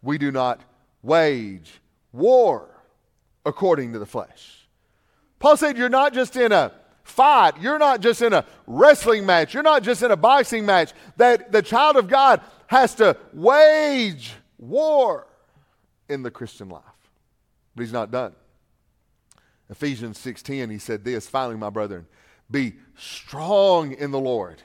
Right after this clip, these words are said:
and the power of his might. Put on the whole armor of God that you may be able to stand against the wiles of the devil."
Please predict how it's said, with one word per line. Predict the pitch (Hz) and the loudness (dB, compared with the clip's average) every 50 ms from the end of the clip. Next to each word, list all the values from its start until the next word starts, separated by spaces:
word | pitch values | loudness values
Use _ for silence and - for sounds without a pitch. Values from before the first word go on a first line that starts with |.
| _ _ _ _ _ _ _ _ _ _ _ _ _ _ | _ _ _ _ _ _ _ _ _ _ _ _ _ _
and | - 120 | -18 -16
the | 120 - | -16 -12
power | 127 139 131 120 113 104 | -8 -6 -6 -4 -4 -6
of | 98 | -8
his | 104 104 87 | -12 -16 -16
might. | 101 101 95 87 78 - _ _ _ _ _ _ _ _ _ _ _ - | -14 -14 -14 -14 -16 -20 _ _ _ _ _ _ _ _ _ _ _ 0
Put | 277 269 277 | 4 4 6
on | 277 269 254 | 6 4 4
the | 220 196 | 2 4
whole | 220 277 294 285 269 | 4 4 4 4 4
armor | 262 254 247 233 226 | 4 2 2 0 0
of | 208 165 151 | -2 0 0
God | - - - 269 254 226 180 | 2 2 4 4 2 2 0
that | 214 196 - | -2 -4 -6
you | 214 | -4
may | 214 254 254 | -2 0 0
be | 262 247 | 2 2
able | 240 226 220 | 0 2 0
to | 202 | 0
stand | - - 262 285 294 294 269 | 0 0 0 2 2 0 0
against | 233 226 202 - | -2 -4 -2 0
the | 220 | 0
wiles | 208 208 226 254 277 277 277 262 233 185 - - - - - - | 0 2 2 4 4 4 4 4 4 2 0 -6 -18 -18 0 4
of | 240 262 269 254 185 | 4 6 6 4 2
the | 170 208 | 2 2
devil." | 180 233 269 277 240 202 156 | 4 4 4 4 4 2 -2